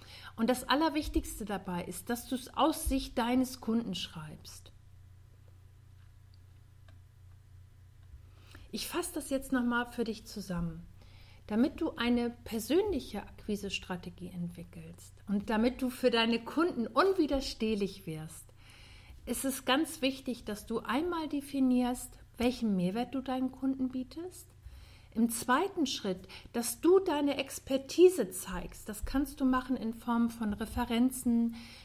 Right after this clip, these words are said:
Du kannst in Blogartikeln schreiben über die Zusammenarbeit mit deinen Kunden, wie sie profitieren. Du kannst die Arbeit beschreiben und auch, was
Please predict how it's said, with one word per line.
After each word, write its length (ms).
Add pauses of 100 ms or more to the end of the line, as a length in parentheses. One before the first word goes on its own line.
Du 80
kannst 460
in 100
Blogartikeln 800
schreiben 800 (720)
über 200
die 160
Zusammenarbeit 840
mit 160
deinen 220
Kunden, 400
wie 100
sie 160
profitieren. 960
Du 80
kannst 460 (420)
die 140
Arbeit 500
beschreiben 800 (380)
und 280
auch, 300
was 280